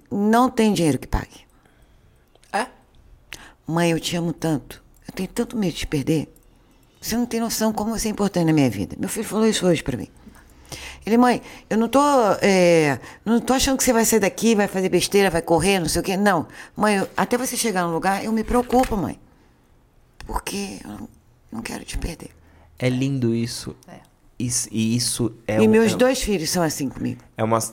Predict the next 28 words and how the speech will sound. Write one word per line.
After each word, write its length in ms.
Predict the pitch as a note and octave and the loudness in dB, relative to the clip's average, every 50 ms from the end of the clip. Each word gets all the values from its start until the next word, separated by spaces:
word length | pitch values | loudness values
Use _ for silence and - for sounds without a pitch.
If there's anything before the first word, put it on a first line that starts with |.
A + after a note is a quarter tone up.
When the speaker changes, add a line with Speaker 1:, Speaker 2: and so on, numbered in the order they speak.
| - - _ _ _ _ _ - | -14 -20 _ _ _ _ _ -12
Speaker 2:
sintonia 760 | - - - A#2 - A2+ G#2 A2 A2 A2+ A2 G#2 G2+ G2+ - | -10 -10 -10 -8 -8 -6 -6 -4 -2 -2 -2 -2 -2 -4 -8
que 200 | - - - G#2+ | -14 -12 -8 -6
eu, 100 | G#2 G2+ | -6 -6
que 120 | F#2+ - - | -6 -8 -8
eu 60 | G#2 | -10
falo 260 | - - G#2+ G2 G2 | -6 -2 -2 -2 -2
assim, 280 | G2 - - G#2 G2+ G2 F#2+ | -2 -6 -8 -8 -8 -8 -8
vi 80 | G#2 | -10
que 100 | G#2 - | -10 -10
você 120 | - - A2 | -10 -10 -10
se 120 | - - | -10 -10
emociona, 460 | G2+ G2+ G2+ - - - A#2+ B2 B2 | -10 -10 -10 -8 -4 -2 0 0 0
eu, 180 | A#2 A#2+ A#2+ A#2 A#2+ - | 0 0 -2 -4 -6 -12
eu 80 | A#2 | -12
sou 200 | A2+ - - C3 | -12 -12 -12 -14
uma 160 | B2+ B2+ B2+ B2+ | -10 -8 -8 -6
manteiga, 520 | C#3 D3 D#3 E3 D#3+ B2+ G#2+ G2 G2 G2 | -4 -4 -4 -4 -4 -4 -4 -4 -4 -4
né? 140 | G2 G2+ G#2 | -4 -6 -8
Se 100 | G#2 - | -10 -12
eu 40 | G2 | -14
ficar 180 | - - - A2+ | -14 -6 -2 0
Speaker 1:
Eu 60 | - - | 0 0
sou. 160 | - - E3+ | 2 2 2
Speaker 2:
falando, 300 | D#3+ C#3+ A2+ A#2 B2 B2+ | 2 2 2 2 0 0
eu, 140 | C3 C#3 C#3 | -2 -2 0
ixi, 280 | D3+ E3 - - - - | 0 -2 -2 -4 -6 -6
eu 60 | B2 | -6
sou 340 | A#2+ - - D#3 D3+ - - | -6 -4 -4 -6 -6 -8 -12